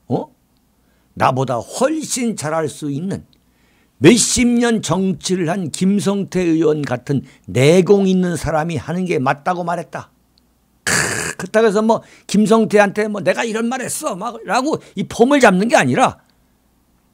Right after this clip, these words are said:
"아, 의원님이 하세요." 예? 이렇게 얘기했다는 거죠. 새로운 시각도 중요하지만 충격 요법만으로는 안 된다. 어떻게 보면은 정치를 잘 알고 있는 분이에요.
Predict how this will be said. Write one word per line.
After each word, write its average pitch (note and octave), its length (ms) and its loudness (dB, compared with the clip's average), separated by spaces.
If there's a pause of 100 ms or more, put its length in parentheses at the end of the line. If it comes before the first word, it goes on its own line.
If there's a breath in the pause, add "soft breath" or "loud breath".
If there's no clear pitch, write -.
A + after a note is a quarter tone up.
(320)
"아, - 840 -4
의원님이 B3+ 500 8
하세요." A3 460 -2 (140)
예? - 180 -8
이렇게 C4+ 240 0
얘기했다는 B3+ 380 2
거죠. C#3+ 240 -4 (1300)
새로운 F3+ 500 4
시각도 B2 540 -2
중요하지만 F2 880 -8 (140)
충격 B3+ 640 2 (120)
요법만으로는 F#3 1120 0
안 G#3 200 2
된다. G#3 380 4 (1300)
어떻게 D#3 360 2
보면은 D3+ 580 2 (360)
정치를 C#3 600 -2
잘 C#3 580 -2
알고 A#3 240 4
있는 A#3+ 200 -2
분이에요. F#2 320 -8